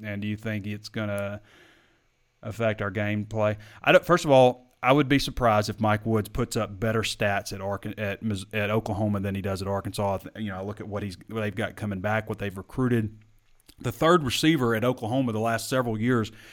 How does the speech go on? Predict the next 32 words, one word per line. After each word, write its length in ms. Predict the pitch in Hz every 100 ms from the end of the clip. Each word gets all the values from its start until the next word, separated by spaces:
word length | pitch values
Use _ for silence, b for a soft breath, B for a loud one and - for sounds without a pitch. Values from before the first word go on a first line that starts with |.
| B B
has 180 | 101
not 240 | 120 131 -
put 160 | 120
up, 240 | 117 123 98
you 140 | 120
know, 220 | 107 104 -
like, 280 | 104 - -
twenty-something 560 | 139 135 123 123 107 104
catches. 440 | 113 120 147 139 110
Like, 180 | 101
that's 180 | 107 107
the 80 | 113
reason 260 | 117 113 110
to 60 |
go 120 | 110
to 80 | 110
O 120 | 107
U. 380 | 104 117 127 123 - - - - - _
I 80 | 135
don't 140 | 135 104
know 160 | 92
if 100 | 90
I'm 140 | 101 95
seeing 300 | 98 92 92
that. 240 | 90 - b b b b b
When 120 | 107
Jaquelin 380 | 104 117 135 113
Crawford 360 | - 127 127 110
went 160 | 107
the 140 | 107 113
other 180 | 127 104
way, 360 | 98 95 87